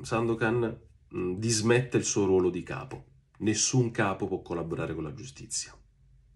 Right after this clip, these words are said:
E quindi è una buona notizia. Ma per sapere se davvero si sta pentendo, e non è solo una strategia per evitare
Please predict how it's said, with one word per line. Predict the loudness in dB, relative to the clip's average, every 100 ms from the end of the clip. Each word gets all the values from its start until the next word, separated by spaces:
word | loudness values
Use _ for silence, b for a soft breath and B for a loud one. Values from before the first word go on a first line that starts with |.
| _ B B B B
E |
quindi | -2 0 0
è |
una | 0
buona | -2 -4
notizia. | -6 -10 -12 -12 -12 -18 -20 -20 -20 B B -4
Ma | -2
per | 0
sapere | 0 -2 2 4 4 4
se | 0 0 -2
davvero | -4 -6 0 2 2 0 -4
si | -6 -8
sta | -8 -10
pentendo, | -10 -12 -8 -10 -8 -8 -6
e |
non | -4 -2
è | 0
solo | -2 -2 -2 2
una | 2 0
strategia | -4 -8 -6 -6 -4 -4 -4 -6 -14 B B B B B B
per | -6
evitare | -4 -4 -4 -4 -4 -6 -8 -12